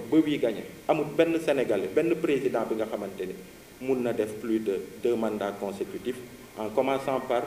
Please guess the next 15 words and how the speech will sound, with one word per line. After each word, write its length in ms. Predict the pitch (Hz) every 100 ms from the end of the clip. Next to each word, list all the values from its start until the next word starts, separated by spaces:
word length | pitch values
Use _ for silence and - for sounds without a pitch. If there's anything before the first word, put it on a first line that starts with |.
| - - - - -
euh, 340 | 120 110 110 - -
euh, 80 | 117 113
président 420 | 135 127 127 123
Macky 240 | 123 120
Sall 220 | 120 120 110 110
moom 240 | 110 107
mi 300 | 123 190 190 - - 131
bi 60 |
muy 160 | 127 127
engagé 380 | 135 160 165 165 160
constitution 640 | 156 156 151 151 151 139
bi 80 | 156 - - -
di 80 | 135
ko 140 | 139
wax. 120 | 143